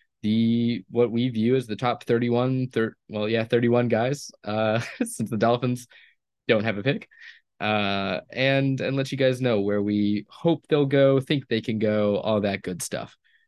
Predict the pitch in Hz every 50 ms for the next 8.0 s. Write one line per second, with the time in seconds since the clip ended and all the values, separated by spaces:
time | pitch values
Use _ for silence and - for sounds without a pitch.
0 | _ _ _ _ _ _ _ _ _ _ - 107 113 123 131 143 151 156 156 151
1 | 147 - - - 143 135 127 120 117 120 120 120 120 120 120 120 - - 95 95
2 | _ 131 123 131 131 117 - 131 110 123 117 113 113 113 110 110 110 110 110 -
3 | 107 107 107 104 98 - 110 104 107 107 107 101 107 104 104 107 104 104 - -
4 | - 110 101 98 98 98 98 95 - - - - - 110 107 113 113 120 120 123
5 | 123 - 139 - 113 110 110 107 107 107 107 104 104 101 101 - _ _ _ _
6 | _ _ - 117 113 117 117 110 110 107 107 110 - - 107 104 101 - 107 98
7 | 98 98 95 95 95 95 95 95 92 - - - 110 101 98 95 95 95 98 95